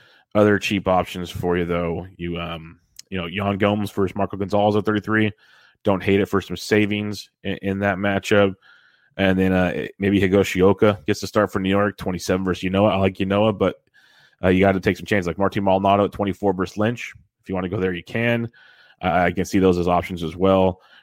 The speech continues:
The best thing I would suggest is see what lineups come out and differentiate there. Uh, maybe you get a Austin, or not Austin, you get a Jackson or a William Contreras going up against Jomo.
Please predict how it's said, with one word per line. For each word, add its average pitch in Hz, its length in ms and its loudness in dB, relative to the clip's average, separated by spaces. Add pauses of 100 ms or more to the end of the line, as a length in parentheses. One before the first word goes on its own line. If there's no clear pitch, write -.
The 92 80 -2
best 104 280 2
thing 110 140 2
I 98 60 4
would 92 100 2
suggest 92 520 0
is 87 300 -6
see - 240 -6
what 101 160 0
lineups 92 400 -4
come 90 200 -10
out 101 260 2 (300)
and 107 120 -6
differentiate 92 680 -2
there. 107 340 2 (520)
Uh, 90 160 4
maybe 92 240 2
you 92 80 2
get 90 120 2
a 85 60 -2 (220)
Austin, 90 440 -2
or 87 180 -2
not 85 160 -10
Austin, 80 260 -10
you 92 60 -14
get 92 80 -2
a 87 40 -6
Jackson 104 600 -2
or 90 260 2
a 87 60 0
William 95 360 0
Contreras 98 720 -4
going 95 280 0
up 95 200 0
against 90 540 -6 (420)
Jomo. 107 480 2